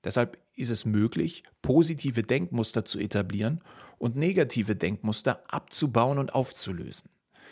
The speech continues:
Weil Affirmationen nur durch regelmäßige Wiederholungen ihre wirklich enorme Wirkung entfalten können, liegt natürlich die Vermutung nahe,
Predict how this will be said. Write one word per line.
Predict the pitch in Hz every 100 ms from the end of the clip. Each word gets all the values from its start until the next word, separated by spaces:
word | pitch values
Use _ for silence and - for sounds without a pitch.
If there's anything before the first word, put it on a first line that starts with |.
| - - _ _ -
Weil | 127 147
Affirmationen | - 190 170 156 - 214 175 160
nur | 160
durch | 139 127 - _ _ _ - 120
regelmäßige | 180 170 151 135 131
Wiederholungen | 123 117 156 170 110 95 - -
ihre | 110 117 101
wirklich | 117 117 -
enorme | 117 120 151 147 117
Wirkung | 143 185 120
entfalten | 92 - 92 92 92
können, | - 104 147 - - - - - -
liegt | - 127 -
natürlich | 180 135 156 180 214 202
die | - 151 143 -
Vermutung | - 123 123 165 185 127 117
nahe, | 101 107 147 185